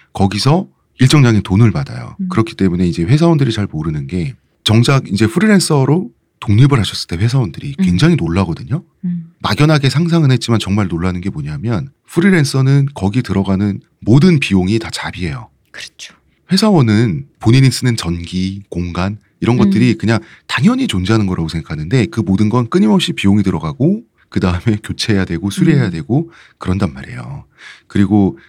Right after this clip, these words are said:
Speaker 1: 어, 내가 어떤 그림을 그렸을 때 이 그림이 채택이 안 돼도 그림을 그린 노동이
Speaker 2: 음.
Speaker 1: 계산돼서 그게 폐기돼도 월급의 형태로 남는데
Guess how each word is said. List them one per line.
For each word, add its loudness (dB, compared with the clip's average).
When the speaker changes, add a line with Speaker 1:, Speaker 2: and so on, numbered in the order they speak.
Speaker 1:
어, -12
내가 2
어떤 2
그림을 2
그렸을 -4
때 0
이 2
그림이 0
채택이 -2
안 -2
돼도 -2
그림을 2
그린 0
노동이 2
Speaker 2:
음. 0
Speaker 1:
계산돼서 0
그게 0
폐기돼도 0
월급의 2
형태로 0
남는데 -4